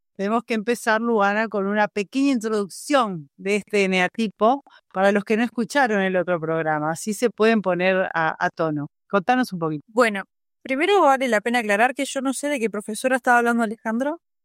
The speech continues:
Speaker 2: Después, bueno, haciendo una pequeña introducción al, al eneatipo siete, estaríamos hablando de un eneatipo muy entusiasta, muy alegre,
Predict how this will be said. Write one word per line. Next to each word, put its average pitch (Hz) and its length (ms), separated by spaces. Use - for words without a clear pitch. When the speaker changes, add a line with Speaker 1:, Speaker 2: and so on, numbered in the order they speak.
Speaker 2:
Después, 254 360
bueno, 311 220
haciendo 349 260
una 320 120
pequeña 233 300
introducción 226 640
al, 208 260
al 214 160
eneatipo 208 560
siete, 269 720
estaríamos 247 480
hablando 247 280
de 247 60
un 233 80
eneatipo 220 320
muy 220 200
entusiasta, 240 720
muy 226 420
alegre, 240 640